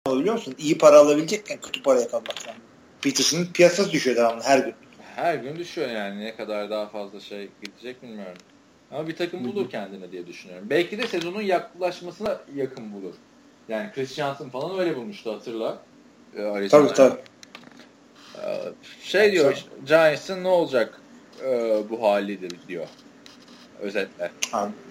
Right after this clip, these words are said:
Speaker 1: tamam, right tackle tamam. Tight end'leri zaten, e, yani ne zaman bunların sağlam tight end'i vardı ki Jeremy Shockey'den beri?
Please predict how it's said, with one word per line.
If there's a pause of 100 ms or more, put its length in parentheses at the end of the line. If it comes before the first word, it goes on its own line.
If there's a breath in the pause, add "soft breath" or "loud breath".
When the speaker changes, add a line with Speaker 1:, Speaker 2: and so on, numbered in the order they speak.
Speaker 1:
tamam,
right
tackle
tamam.
Tight
end'leri
zaten, (380)
e, (340)
yani
ne
zaman
bunların
sağlam
tight
end'i
vardı
ki
Jeremy
Shockey'den
beri?